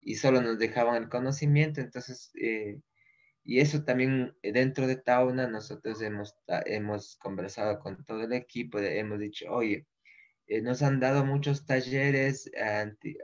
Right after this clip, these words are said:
antes, pero nunca nos dejaban un aparato, una cámara, una laptop", y entonces nosotros hemos cambiado eso. Ahora en los talleres que damos en la selva, también dejamos una cámara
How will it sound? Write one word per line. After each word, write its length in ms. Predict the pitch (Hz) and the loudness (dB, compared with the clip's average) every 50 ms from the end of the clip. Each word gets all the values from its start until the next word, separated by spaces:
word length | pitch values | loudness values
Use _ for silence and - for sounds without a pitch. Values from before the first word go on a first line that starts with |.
| - | -4
antes, 640 | - 120 139 147 147 147 151 127 127 131 131 131 - - | 2 4 6 6 6 4 4 2 4 4 2 2 0 -2
pero 180 | - 113 113 113 | 0 0 0 0
nunca 320 | 123 131 131 127 123 117 | 0 -2 -4 -4 -4 -4
nos 240 | 107 107 107 104 98 | -4 -4 -6 -4 -4
dejaban 420 | 98 98 - 120 110 110 110 107 | -6 -4 -2 -2 -2 -2 -2 -4
un 220 | 104 101 101 98 98 | -4 -4 -4 -2 -4
aparato, 680 | 101 - - 107 107 120 127 143 143 147 - 139 131 | -4 -2 2 4 6 6 6 6 4 2 0 0 0
una 220 | 131 120 107 98 - | 0 0 -4 -6 -8
cámara, 640 | - - 131 131 131 127 123 123 117 113 113 107 | -6 -4 -4 -2 -2 -4 -4 -6 -6 -6 -6 -8
una 240 | 104 101 98 101 104 | -8 -8 -8 -8 -2
laptop", 480 | 104 123 139 147 - _ 127 123 127 - _ _ _ _ _ _ | -2 -2 -2 -2 -6 _ -6 -6 -6 -8 _ _ _ _ _ _
y 100 | - 117 | -8 -8
entonces 300 | 117 117 120 127 - 143 | -6 -4 -4 -4 -2 0
nosotros 680 | 127 127 127 - 139 135 - - 131 135 135 - - _ _ _ _ _ _ _ _ _ _ | 0 0 -2 -2 -6 -6 -2 0 0 0 0 -2 -8 _ _ _ _ _ _ _ _ _ _
hemos 320 | - 120 123 120 120 - | -4 -4 -2 -4 -4 -8
cambiado 540 | - - 113 107 110 107 104 131 127 120 113 | -4 -2 -2 -2 -2 0 2 2 4 4 4
eso. 300 | 110 117 120 - - 107 | 2 2 0 0 -2 0
Ahora 640 | 87 87 78 - 113 123 127 - 127 127 131 117 - | 0 0 2 2 2 4 4 4 4 2 2 2 0
en 120 | 101 104 | -2 -4
los 200 | 104 104 - - | -4 -6 -6 -8
talleres 520 | - 107 107 104 117 127 131 127 127 - | -8 -8 -6 -2 0 2 2 2 0 -4
que 200 | - - 101 101 | -6 -4 -4 -2
damos 400 | 95 107 120 127 131 131 135 139 | 2 2 2 2 4 2 0 0
en 120 | 131 127 127 | -2 -2 -2
la 100 | 127 127 | -2 -4
selva, 580 | - - 139 139 139 139 135 143 151 156 151 - | -4 -2 -2 0 0 0 2 0 0 0 -2 -4
también 300 | - 113 113 117 120 117 | -4 -4 -4 -4 -4 -2
dejamos 500 | 110 107 107 - 123 127 127 123 123 120 | -2 -2 -2 -2 -2 -2 -2 -2 -4 -6
una 240 | 120 117 110 107 - | -6 -6 -6 -6 -6
cámara 640 | - - 139 143 143 135 131 131 127 127 127 123 | -2 0 2 4 4 4 2 2 2 0 0 -2